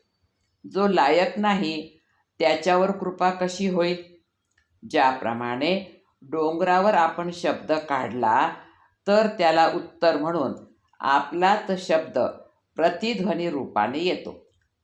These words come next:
त्याप्रमाणे भगवंताच्या प्रार्थनेचा प्रतिध्वनी त्याच्या कृपा रूपे-, रूपाने येतो. भगवंताच्या कृपेनेच त्याचे नाम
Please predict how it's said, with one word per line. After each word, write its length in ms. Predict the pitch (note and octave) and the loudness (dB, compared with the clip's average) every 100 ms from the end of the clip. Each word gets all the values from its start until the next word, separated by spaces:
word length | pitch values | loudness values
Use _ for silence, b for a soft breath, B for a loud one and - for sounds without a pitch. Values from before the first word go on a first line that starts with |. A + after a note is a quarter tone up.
| - | -2
त्याप्रमाणे 1080 | C#3 C3+ - A2+ A#2 A#2+ B2 D#3 E3+ - _ _ - | 2 2 0 -4 -4 -8 -6 -6 -8 -14 _ _ -12
भगवंताच्या 1080 | D3+ D#3 D3 E3+ F#3 F3+ F3+ F3+ F#3+ G3 | -2 -2 -2 -2 -2 0 0 0 0 0
प्रार्थनेचा 960 | G3+ D#3+ C#3+ C3+ - D3+ D3 D3 - E3+ | 0 2 2 0 -6 -4 -4 -4 0 0
प्रतिध्वनी 960 | E3 C#3 C3 C3+ C3+ C3+ C#3+ A#2+ G2 B B B _ | 0 -4 -6 -8 -10 -6 -6 -6 -10 B B B _
त्याच्या 440 | D3 E3 E3+ F#3+ G3 | 0 0 2 0 0
कृपा 540 | G3+ E3+ - F3 G3+ | -2 -8 -4 0 2
रूपे-, 580 | F#3+ D3+ - G#2+ G2+ C#3 | 2 -4 -4 -4 -4 -6
रूपाने 460 | D3+ D3+ C3 B2 F3 | -6 0 0 0 -2
येतो. 440 | F3 - F2 - _ _ _ _ _ _ _ _ - | -2 -4 -12 -18 _ _ _ _ _ _ _ _ -6
भगवंताच्या 960 | F3+ F#3 - G3+ G#3 G#3+ G#3 G#3 A3 | 0 0 2 0 0 2 0 2 0
कृपेनेच 880 | A3 F3 D3+ E3 F3 D3+ A2 - - _ _ - | 0 -6 -2 0 0 -2 -4 -10 -20 _ _ 0
त्याचे 420 | D3+ D3+ D3+ C#3+ | 2 2 0 0
नाम 380 | C3 C3 B2 | 0 0 0